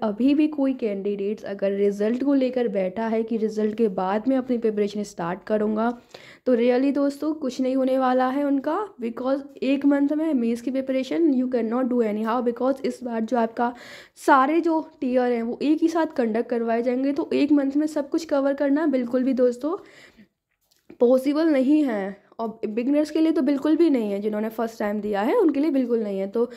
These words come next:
अगर मे-, रिजल्ट को लेकर मेंस की तैयारी के लिए बैठे हो तो बिल्कुल बैठे ही रहना, ना तो आपका मेंस में होने वाला और ना ही इस बार की वैकेंसी में होने वाला है। आप बिल-, इससे अच्छा तो आप अपने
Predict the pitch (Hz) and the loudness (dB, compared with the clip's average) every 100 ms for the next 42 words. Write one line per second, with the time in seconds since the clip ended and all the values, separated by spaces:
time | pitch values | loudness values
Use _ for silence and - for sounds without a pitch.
0 | - - - 254 320 294 294 254 247 254 | -14 -12 -6 0 4 4 4 0 0 2
1 | 294 302 330 311 330 302 302 302 339 311 | 0 2 2 2 0 0 0 -2 0 2
2 | 294 302 320 294 254 240 302 302 349 320 | 0 0 0 2 2 2 0 0 -2 -2
3 | 302 339 262 226 220 277 277 269 330 554 | 0 0 0 0 0 2 4 4 2 -2
4 | 311 240 233 247 247 247 220 226 285 277 | -2 -2 -2 -2 -2 -2 -2 -4 -2 0
5 | 277 285 311 587 - - - - 262 240 | 2 2 0 -2 -6 -20 -8 0 0 2
6 | 285 320 269 226 233 240 220 220 220 262 | 2 2 2 -2 -2 -2 -2 -2 -2 -2
7 | 233 220 247 262 269 370 240 233 233 - | 0 0 0 2 0 0 -2 -2 -2 -4
8 | - 220 - 294 302 311 330 277 247 247 | -8 -6 -4 -4 -2 -2 0 0 -2 -2
9 | 294 | 0